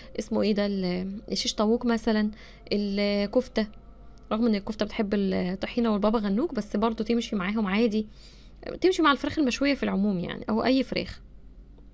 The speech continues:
اهو دخلتها، بصوا، التلاجة بقى، وكان فاضل لسه كام ساعة على الفطار يعني، فعشان كده انا مش مستعجلة.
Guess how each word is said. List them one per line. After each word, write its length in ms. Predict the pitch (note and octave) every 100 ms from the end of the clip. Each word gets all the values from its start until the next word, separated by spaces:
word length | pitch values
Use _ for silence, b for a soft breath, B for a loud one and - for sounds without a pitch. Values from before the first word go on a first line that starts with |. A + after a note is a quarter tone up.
| - B B B B B B
اهو 100 | F#3+
دخلتها، 400 | G3 F#3+ F#3+ A3+
بصوا، 260 | A3+ A3+ A#3+
التلاجة 420 | - G3+ A3+ C4+
بقى، 220 | C4+ C#4+
وكان 180 | E4 C4
فاضل 260 | A#3+ E4 D#4
لسه 180 | D#4 D4+
كام 180 | D4
ساعة 160 | C#4 D4
على 160 | C4 A3
الفطار 360 | G#3 A3 A#3+
يعني، 260 | F#3 F#3 F#3+
فعشان 320 | - G3+ G#3
كده 160 | A3 A#3+
انا 80 | A3+
مش 140 | G#3+
مستعجلة. 380 | - - E3+